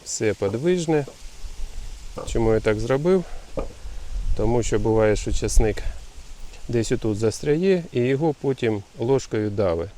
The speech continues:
Е, в такому варіанті воно не буде давити, буде йти як по маслу. Встановлюється він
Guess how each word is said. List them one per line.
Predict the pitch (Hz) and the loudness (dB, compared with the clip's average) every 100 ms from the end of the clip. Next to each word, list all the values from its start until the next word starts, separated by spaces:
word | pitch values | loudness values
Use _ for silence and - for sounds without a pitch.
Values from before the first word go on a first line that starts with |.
| - - - - - | -20 -20 -20 -18 -4
Е, | 104 101 | 0 0
в | 98 | 0
такому | 143 208 185 | -4 0 4
варіанті | 156 143 139 127 123 110 - - | 6 6 4 2 -2 -4 -6 -6
воно | 107 117 147 - | -2 0 0 -2
не | 120 117 | 0 0
буде | 104 101 104 | 0 0 2
давити, | 139 202 196 165 | 2 0 0 -2
буде | 139 123 113 | -2 0 0
йти | - 143 | 0 0
як | 120 - | 0 -4
по | - 110 | -2 0
маслу. | 101 87 - - - - - - - - - - - | 0 -4 -8 -14 -20 -20 -20 -20 -20 -20 -20 -20 -10
Встановлюється | - 156 151 139 127 117 - 117 | 0 4 8 8 8 6 4 4
він | 113 | 4